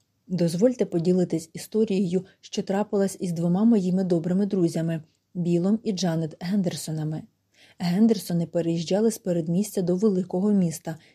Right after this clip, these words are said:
і збиралися купити просторий будинок для своєї сім'ї, яка зростала. Зазвичай будинки в місті коштують значно дорожче, а їм був потрібен великий будинок для великої сім'ї. Крім того, у них були дуже специфічні вимоги.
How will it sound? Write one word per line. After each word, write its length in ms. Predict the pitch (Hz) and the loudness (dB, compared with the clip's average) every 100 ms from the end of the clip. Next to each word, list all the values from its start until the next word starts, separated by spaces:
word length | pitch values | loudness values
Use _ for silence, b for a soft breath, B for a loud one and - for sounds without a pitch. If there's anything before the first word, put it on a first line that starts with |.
| b | b
і 60 | 208 | -4
збиралися 580 | 202 190 180 180 175 | -2 0 0 -2 -2
купити 440 | 175 165 185 202 220 | -6 -4 0 0 0
просторий 560 | - 196 - 170 165 | -2 -6 -4 -4 -2
будинок 460 | 160 165 165 196 220 | -2 -2 2 2 2
для 180 | 185 202 | 2 -2
своєї 480 | - 226 190 170 170 | -4 -4 -4 -4 -6
сім'ї, 480 | - 165 165 196 - | -6 -6 -2 -4 -4
яка 240 | - 233 156 | -10 -6 -4
зростала. 640 | 165 175 - 165 160 160 - _ _ _ _ _ | -2 -4 -4 -8 -8 -10 -14 _ _ _ _ _
Зазвичай 680 | 180 180 160 165 - 196 202 B B - | -4 -2 0 -2 0 2 0 B B -6
будинки 420 | 180 233 269 214 | 2 2 4 2
в 40 | |
місті 380 | 180 208 233 190 | 4 2 0 -6
коштують 460 | 185 175 175 214 190 | -2 -4 -2 -4 -2
значно 400 | 190 180 - 190 | -4 -4 -6 -2
дорожче, 540 | 208 185 165 - 175 B B B | 0 2 -2 -4 -8 B B B
а 100 | 202 | -2
їм 220 | 180 175 | 2 2
був 140 | 165 | 2
потрібен 520 | - 175 170 175 185 180 | -2 -6 -2 0 2 0
великий 460 | 185 214 214 165 | 2 2 0 -2
будинок 540 | 165 165 160 175 214 - | -4 -2 0 0 -2 -4
для 160 | 214 240 | -2 0
великої 480 | 226 170 156 156 | 2 0 0 -2
сім'ї. 500 | 160 - 180 165 170 - _ _ _ - | -2 -2 -2 -2 -6 -12 _ _ _ -6
Крім 240 | 185 170 | -4 -4
того, 380 | 185 226 180 170 B B | 2 2 2 -2 B B
у 100 | - | -2
них 180 | 196 185 | 2 2
були 240 | 175 180 202 | 2 2 2
дуже 280 | 180 190 | 2 0
специфічні 680 | 233 - - 226 170 - 170 | 0 -4 -8 -8 -6 -8 -4
вимоги. 580 | 165 190 180 156 165 - | -2 0 0 -2 -6 -10